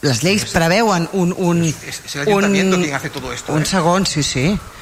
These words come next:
Speaker 1: És que està legitimat per fer tot això a l'Ajuntament. Ah, l-, la llei pot, ah, preveure un sistema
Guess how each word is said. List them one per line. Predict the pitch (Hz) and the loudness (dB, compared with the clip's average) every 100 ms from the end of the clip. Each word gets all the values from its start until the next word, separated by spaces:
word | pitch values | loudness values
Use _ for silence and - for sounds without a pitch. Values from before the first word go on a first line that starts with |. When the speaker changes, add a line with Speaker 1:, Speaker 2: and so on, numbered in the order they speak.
| - - - - | -20 -20 -10 -4
Speaker 1:
És | 185 | -2
que | - | 0
està | 165 - 147 | -2 0 0
legitimat | 170 262 - 165 285 - | 2 0 0 0 0 0
per | 185 - | 0 2
fer | 190 | 2
tot | 185 180 | 2 2
això | - 180 | 2 2
a | |
l'Ajuntament. | 170 156 170 170 160 160 156 165 - - - - 110 113 - - | 4 4 2 2 2 2 2 0 -6 -16 -18 -18 -18 -18 -8 0
Ah, | 175 175 165 156 156 151 139 - - | 2 4 4 4 4 2 0 -4 0
l-, | 175 175 208 190 | 0 2 2 2
la | 180 | 2
llei | 180 214 - | 2 0 0
pot, | 320 294 - | 0 0 0
ah, | 196 180 175 170 170 - | 2 2 2 2 0 0
preveure | 208 185 190 180 180 | 0 2 2 4 4
un | 175 180 | 2 2
sistema | - 175 - 185 170 165 | 0 -2 0 0 2 2